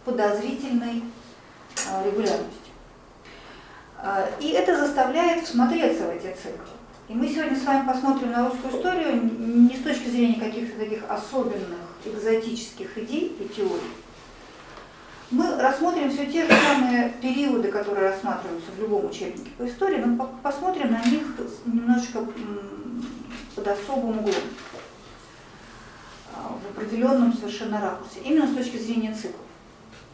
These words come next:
Это, э, я надеюсь, нам поможет сделать некоторые выводы, но вся эта, эм,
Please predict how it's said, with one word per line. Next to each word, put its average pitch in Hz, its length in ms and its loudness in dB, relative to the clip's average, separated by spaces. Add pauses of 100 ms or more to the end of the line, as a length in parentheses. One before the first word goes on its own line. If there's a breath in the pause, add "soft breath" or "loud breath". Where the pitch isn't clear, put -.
(1160 loud breath)
Это, 269 580 6
э, 214 140 6
я 254 120 8
надеюсь, 233 420 6
нам 226 180 8
поможет 226 420 8
сделать - 520 6
некоторые 226 440 4
выводы, 294 540 6
но 240 400 8
вся 277 400 10
эта, 226 500 6 (800 loud breath)
эм, 208 520 -2